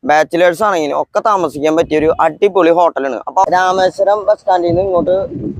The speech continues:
പുറകിലോട്ട് വരുന്ന റോഡ്, ഈ റോഡിലോട്ട് നിന്ന് ഇങ്ങോട്ട് വരുമ്പോ ഈ പെട്രോൾ പമ്പിന് ഓപ്പോസിറ്റ് ആയിട്ട് ദേ ആലയം എന്ന് പറഞ്ഞ ഒരു റെസ്റ്റോറന്റ് എന്ന് പറഞ്ഞ് കാണാം. ഇതാണ് നമ്മുടെ ഈ ഹോട്ടൽ എന്ന് പറഞ്ഞത്.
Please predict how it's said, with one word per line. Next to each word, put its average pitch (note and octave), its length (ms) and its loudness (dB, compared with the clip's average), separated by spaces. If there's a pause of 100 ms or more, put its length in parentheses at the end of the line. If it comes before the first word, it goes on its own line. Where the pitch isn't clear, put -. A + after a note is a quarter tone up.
(120)
പുറകിലോട്ട് G3+ 440 2
വരുന്ന A3 260 0
റോഡ്, F#3 260 0 (400)
ഈ F#3 100 0
റോഡിലോട്ട് F#3 640 0
നിന്ന് G#3 400 -4
ഇങ്ങോട്ട് F#3 260 -2
വരുമ്പോ F#3+ 240 -4
ഈ G3 40 2
പെട്രോൾ F#3+ 360 0
പമ്പിന് E3 340 0
ഓപ്പോസിറ്റ് F3 640 -2
ആയിട്ട് D3 360 0 (440)
ദേ C3 100 4 (140)
ആലയം E3 360 2
എന്ന് F#3 140 -2
പറഞ്ഞ G3+ 160 2
ഒരു F#3 340 0
റെസ്റ്റോറന്റ് D#3 480 -2
എന്ന് D3 160 -4
പറഞ്ഞ് D#3 320 0
കാണാം. A#2 200 -2 (460)
ഇതാണ് A#3 500 2
നമ്മുടെ F3 360 2 (560)
ഈ F3 280 0
ഹോട്ടൽ D#3 380 0
എന്ന് C3 120 -4
പറഞ്ഞത്. B2 360 -2